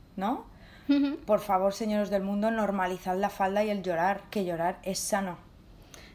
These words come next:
Speaker 2: Es que, además de que no se permiten llorar, no saben cómo gestionar que otra persona llore. Se les ve súper incómodos.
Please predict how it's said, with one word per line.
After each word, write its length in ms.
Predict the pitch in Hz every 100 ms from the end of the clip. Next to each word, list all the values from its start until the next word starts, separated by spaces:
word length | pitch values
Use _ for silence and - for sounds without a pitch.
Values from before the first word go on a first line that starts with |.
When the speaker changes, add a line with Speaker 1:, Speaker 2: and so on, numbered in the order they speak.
| -
Speaker 2:
Es 180 | - 208
que, 140 | 247 -
además 320 | 233 233 262
de 80 | 311
que 80 |
no 100 | 294
se 100 | 277
permiten 420 | 269 269 269 269 254
llorar, 360 | 247 247 339 - - - -
no 220 | 240 226
saben 280 | 294 349 269
cómo 240 | 240 302
gestionar 380 | 285 262 233 254
que 60 | 262
otra 160 | 233
persona 300 | 220 226 202
llore. 340 | 202 190 180 - - - -
Se 140 | 240
les 180 | 233 214
ve 100 | 208
súper 280 | 294 269 320
incómodos. 880 | 247 202 220 262 220 160 - -